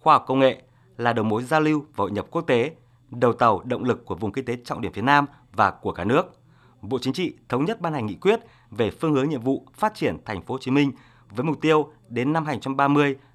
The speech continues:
là thành phố dịch vụ, công nghiệp hiện đại, đầu tàu về kinh tế số, xã hội số, là trung tâm kinh tế, tài chính,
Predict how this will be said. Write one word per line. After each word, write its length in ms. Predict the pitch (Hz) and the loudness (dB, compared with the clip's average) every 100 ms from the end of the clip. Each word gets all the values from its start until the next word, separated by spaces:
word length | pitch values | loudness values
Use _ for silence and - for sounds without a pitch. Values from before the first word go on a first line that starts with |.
| - - | -20 -6
là 180 | 127 | -4
thành 160 | 120 117 | -2 -2
phố 200 | 107 123 | -2 -4
dịch 180 | 143 120 | -4 -2
vụ, 220 | 127 - - | -2 -2 -8
công 160 | 143 143 | -2 -2
nghiệp 80 | 117 | -2
hiện 80 | 107 | 2
đại, 260 | 120 117 - _ _ _ _ _ | 4 4 -4 _ _ _ _ _
đầu 200 | 135 135 | 2 4
tàu 300 | 127 123 110 98 | 6 4 4 0
về 160 | 110 | -4
kinh 220 | 98 - 156 | -2 -6 -4
tế 120 | 113 | -2
số, 340 | 120 113 156 - - | 2 0 0 -10 -2
xã 80 | 156 | 0
hội 100 | 104 | 0
số, 380 | - 110 143 - _ _ - | 0 0 -2 -10 _ _ -4
là 220 | 123 - | -4 -2
trung 160 | - 190 | -6 -4
tâm 160 | 190 175 | -4 -6
kinh 240 | 180 160 | -8 -4
tế, 200 | 139 143 147 | -4 -4 -4
tài 140 | 143 107 | -2 -2
chính, 280 | - 107 | -4 -4